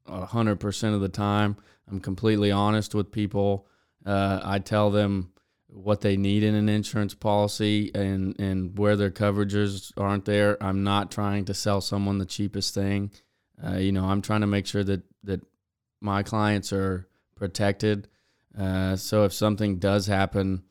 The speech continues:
for example, uh, like I had my, one of my first clients in Beeville, he has a auto garage shop, and I s-,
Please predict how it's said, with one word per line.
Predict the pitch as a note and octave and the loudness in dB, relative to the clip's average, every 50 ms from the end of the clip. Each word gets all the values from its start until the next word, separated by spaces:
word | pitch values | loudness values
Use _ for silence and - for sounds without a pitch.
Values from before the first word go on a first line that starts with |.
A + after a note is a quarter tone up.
| _ _ _ _ _ _ _ _ _ _ - | _ _ _ _ _ _ _ _ _ _ -20
for | - - - A#2 | -20 -6 -4 -2
example, | G#2+ G2 F#2 G#2+ G#2+ A2 A2 A2 G2+ G2 G#2 - | -2 0 0 2 2 2 2 0 0 0 0 -2
uh, | - F#2 - - | -4 -8 -8 -4
like | G2 F#2 F#2 - | -4 -4 -2 -2
I | G#2 G#2+ | -2 -2
had | A#2 A2+ F#2 - - | -2 -2 -4 -4 -8
my, | - G2+ G2+ G2 F#2 - _ - | -8 -6 -4 -4 -4 -4 _ -4
one | A#2+ B2 | -2 0
of | C3 | 2
my | B2 G2+ F#2 | 2 0 0
first | - A#2 A#2 A2+ - - | 2 2 2 2 0 -2
clients | B2 A2+ A2+ A2 - - | 0 0 0 0 0 -2
in | G2 F2+ | -2 -2
Beeville, | G#2 G#2+ A2 G2+ G2+ G2 G2+ G2 G2 F#2+ F#2 - _ _ _ _ _ _ _ | 0 0 2 2 2 4 4 4 2 0 -2 -6 _ _ _ _ _ _ _
he | A2 A2+ A2+ G#2+ | -2 0 0 2
has | G#2+ G#2 G#2 G2 F#2 G2+ | 2 2 2 2 2 2
a | G2 G2 F#2+ G2 - | 2 2 2 0 0
auto | G2+ G#2 G#2+ G#2+ G#2 | 2 4 4 4 4
garage | F#2+ G2+ G2 G2+ G2+ G2+ G2+ G#2 F#2+ | 2 2 2 4 4 4 4 4 2
shop, | - - G#2 G2 F#2+ F#2+ F#2+ F#2+ - - _ _ _ _ _ _ _ _ _ _ - | 0 -2 -2 -2 0 0 -2 -2 -4 -6 _ _ _ _ _ _ _ _ _ _ -6
and | G2+ G2 | -4 -2
I | F#2+ F#2 F#2+ | 0 0 -2
s-, | F#2+ F2+ - | -2 -6 -8